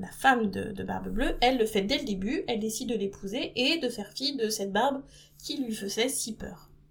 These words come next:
Elle est dépourvue de son identité, mais elle n'est pas sans nous rappeler un autre personnage, puisque la femme de Barbe Bleue est caractérisée par sa curiosité. Elle va dans ce sens nous rappeler même deux personnages. Le premier personnage est donc Psyché,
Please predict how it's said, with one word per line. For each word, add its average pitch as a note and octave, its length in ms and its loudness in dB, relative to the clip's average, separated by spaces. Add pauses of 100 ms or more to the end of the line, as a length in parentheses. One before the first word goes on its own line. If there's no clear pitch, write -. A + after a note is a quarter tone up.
(120)
Elle F4 160 6
est F4+ 140 6
dépourvue E4+ 260 8
de - 40 12
son - 220 12
identité, A#3+ 580 8
mais B3 140 6
elle A#3 80 6
n'est A3+ 100 10
pas D#4 240 8
sans D#4+ 340 6
nous C#4+ 100 2
rappeler C4 520 8
un A3+ 200 8
autre D4+ 260 4
personnage, A#3 720 6
puisque - 240 0
la G#3 160 6
femme C#4+ 340 4
de G#3 100 4
Barbe F#3 300 0
Bleue C4+ 400 6 (360)
est D#4 120 8
caractérisée A3+ 760 6
par G#3+ 200 2
sa D4+ 240 4 (480)
curiosité. C4 720 2 (300)
Elle C4 180 8
va D#4 80 4
dans C#4+ 160 2
ce D4 160 4
sens E4+ 300 4
nous B3+ 80 4
rappeler A#3+ 260 6
même D4+ 360 0
deux C4 140 4
personnages. - 840 0
Le G#3+ 120 8
premier A#3 340 10
personnage A3 500 4
est G#3+ 40 6
donc G#3+ 220 4
Psyché, - 480 6